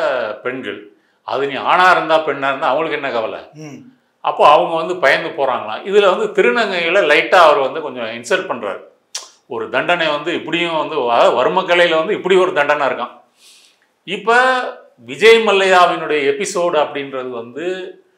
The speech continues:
Speaker 1: ஏதோ வெளிநாட்டுக்கு தப்பிச்சு போயிட்டாரு, இவர் வந்து வர்மக்கலையில தொண்டுட்டாருன்னு ஒரு எளிமைப்படுத்தி பார்க்கறது இருக்கு இல்லையா? இது வந்து இந்த ஊ-, இது, இதுதான் வந்து இந்த படத்தினுடைய பிரச்சனை. விஜய் மல்லையா ஃபேக்டரை வந்து நீங்க எடுத்துக்கிட்டீங்கன்னா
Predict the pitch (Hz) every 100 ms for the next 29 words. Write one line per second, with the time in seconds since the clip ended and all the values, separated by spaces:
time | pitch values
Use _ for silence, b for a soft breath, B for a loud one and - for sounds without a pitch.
0 | _ _ _ _ _ _ _ 104 120 190
1 | 214 170 196 190 175 160 156 160 151 143
2 | 131 127 131 110 95 - - 127 147 135
3 | 156 135 135 160 147 139 123 120 - 131
4 | 160 135 160 175 156 113 151 208 214 208
5 | 190 165 147 139 139 139 135 120 107 101
6 | 104 104 - - _ 120 160 190 160 143
7 | 185 202 135 117 113 156 - 147 131 135
8 | - B B 135 165 202 214 208 175 180
9 | 160 135 147 160 - - 107 113 101 -
10 | _ - B B B _ 120 143 220 214
11 | 196 190 180 160 147 170 - 165 151 170
12 | 151 127 151 147 120 113 95 107 117 -